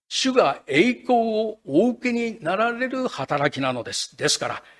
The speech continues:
主が私たちを助け、導いてくださいます。失望することはありません。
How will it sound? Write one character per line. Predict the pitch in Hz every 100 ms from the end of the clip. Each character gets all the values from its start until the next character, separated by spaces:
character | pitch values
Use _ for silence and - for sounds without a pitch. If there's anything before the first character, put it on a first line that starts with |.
| _ -
主 | - 190
が | 202
私 | 143 127 151 202
た | -
ち | - 202
を | 180
助 | 160 - 151
け、 | - _ _ _ _ _ -
導 | 135 - 170 165
い | 147
て | 127
く |
だ | 131
さ | 127 120
い |
ま | -
す。 | - - _ _ _ _ -
失 | - -
望 | 143 147
す | 135 139
る | 127
こ | 131
と | 123
は | 123 131 _ _
あ | -
り | 104
ま | 113
せ | -
ん。 | 110